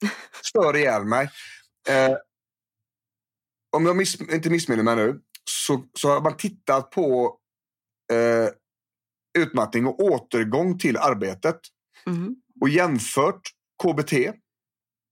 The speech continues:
Speaker 2: Jag tror att det var tio tillfällen, för det är lite så man tänker K B T.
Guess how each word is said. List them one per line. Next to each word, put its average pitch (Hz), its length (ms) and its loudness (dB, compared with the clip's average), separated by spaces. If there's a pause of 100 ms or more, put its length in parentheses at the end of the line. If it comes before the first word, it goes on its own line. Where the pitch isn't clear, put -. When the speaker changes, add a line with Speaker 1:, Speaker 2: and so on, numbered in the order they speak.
(160)
Speaker 2:
Jag 131 180 0
tror 175 240 2
att 151 80 -6
det 156 60 -6
var 139 100 0
tio 117 280 0
tillfällen, 107 500 -2
för 127 100 -2
det 127 60 0
är 135 40 0
lite 123 160 -4
så 123 100 -2
man 107 120 0
tänker 143 300 -2
K 143 120 -2
B 139 100 -2
T. 123 220 -2